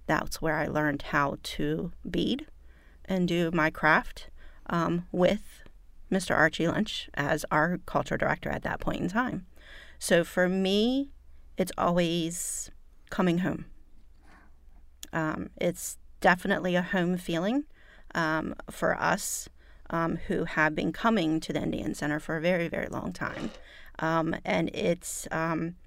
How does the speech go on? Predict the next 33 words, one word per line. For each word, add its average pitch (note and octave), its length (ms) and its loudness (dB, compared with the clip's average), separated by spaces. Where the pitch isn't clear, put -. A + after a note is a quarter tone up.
our F#3+ 140 6
pride E3+ 400 4
in D#3+ 160 -2
coming - 320 -2
home D#3+ 400 -6
and E3+ 260 0
our D#3+ 160 2
ability E3 560 2
to - 260 -4
show F3 600 0
where E3+ 220 4
we've E3 260 -6
come G3+ 460 0
from B3 460 2
to F#3+ 120 -2
where F3 160 2
we F3 140 0
are D#3+ 180 4
now, D#3 400 0
and F3 200 4
then E3+ 240 6
being E3+ 280 2
able F3 280 2
to E3 420 0
teach - 560 -4
younger G#3+ 320 4
generations - 840 -4
and F3 120 0
our D#3+ 140 2
future F#3 400 -2
generations D#3+ 640 -2
who E3 160 -6
will E3+ 300 -4